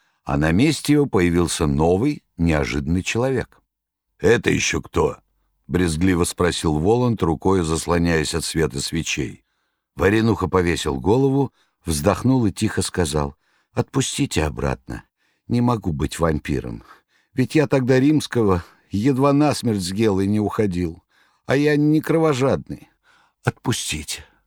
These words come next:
"Что это ещё за бред?" спросил, морща лицо, Воланд.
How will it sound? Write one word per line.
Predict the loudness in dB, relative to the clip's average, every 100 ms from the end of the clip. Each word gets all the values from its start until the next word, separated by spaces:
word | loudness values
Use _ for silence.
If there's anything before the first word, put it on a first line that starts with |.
| _ _ _ _
"Что | -10 -8 2 2
это | 2 2
ещё | 0 0 0
за | 2
бред?" | 2 2 2 -2 _ _ _
спросил, | -16 -4 -2 0 0 2
морща | 2 0 -2 -2
лицо, | -2 -2 -2
Воланд. | 0 -2 -2 -8